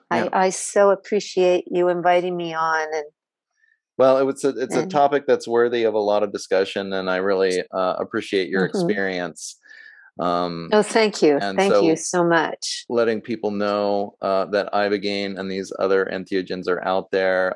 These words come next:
Speaker 1: uh, and
Speaker 2: Mm-hmm.
Speaker 1: they, and they, that they do provide these healing properties, um, is important. So I'm glad we,
Speaker 2: Yes.
Speaker 1: we could do this.
Speaker 2: Me too.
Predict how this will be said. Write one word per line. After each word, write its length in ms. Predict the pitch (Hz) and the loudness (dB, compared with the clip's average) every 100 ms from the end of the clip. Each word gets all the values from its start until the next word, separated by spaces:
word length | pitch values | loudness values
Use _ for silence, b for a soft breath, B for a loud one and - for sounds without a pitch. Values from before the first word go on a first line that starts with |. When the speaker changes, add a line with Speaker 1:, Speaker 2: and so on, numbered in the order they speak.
| - | -6
Speaker 1:
uh, 280 | 90 90 87 | -6 -6 -4
and 140 | 185 175 | -4 0
Speaker 2:
Mm-hmm. 240 | 190 185 | 0 0
Speaker 1:
they, 60 | 143 | -2
and 80 | 92 | -6
they, 180 | 90 - - | -8 -6 -8
that 120 | - | -4
they 80 | 92 | -4
do 180 | 92 92 | -4 -4
provide 320 | 87 82 82 | -2 -2 -4
these 160 | 80 | -8
healing 260 | - 87 82 | -8 -8 -6
properties, 680 | - 76 76 73 76 71 - - | -2 0 0 -4 -6 -8 -12 -10
um, 340 | 80 80 85 _ - | -8 -10 -14 _ -10
is 160 | 92 | -8
important. 420 | 98 117 113 170 | -4 0 0 2
So 60 | 151 | 2
I'm 200 | 147 175 | 2 0
glad 140 | 87 85 | -2 -2
we, 80 | 85 | -4
Speaker 2:
Yes. 160 | - - | -8 -12
Speaker 1:
we 80 | |
could 160 | 85 80 | -10 -6
do 140 | 82 | -4
this. 340 | 80 76 78 - _ B B B B B B | -4 -6 -8 -18 _ B B B B B B
Speaker 2:
Me 140 | 285 285 | 2 2
too. 280 | 262 - | 2 0